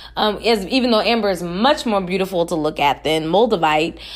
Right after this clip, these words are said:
um, but it, it still looks like a pretty blob,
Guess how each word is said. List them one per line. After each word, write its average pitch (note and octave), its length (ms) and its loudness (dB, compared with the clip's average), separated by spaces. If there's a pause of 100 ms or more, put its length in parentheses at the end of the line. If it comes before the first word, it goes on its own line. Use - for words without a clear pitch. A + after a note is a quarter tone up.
(200)
um, F#3+ 400 2
but G#3+ 100 2
it, G3 160 -2
it A3+ 240 0
still A#3 300 4
looks G#3 220 -4
like F#3 280 -2
a F3 520 -2
pretty G3+ 800 -2 (260)
blob, F#3+ 760 0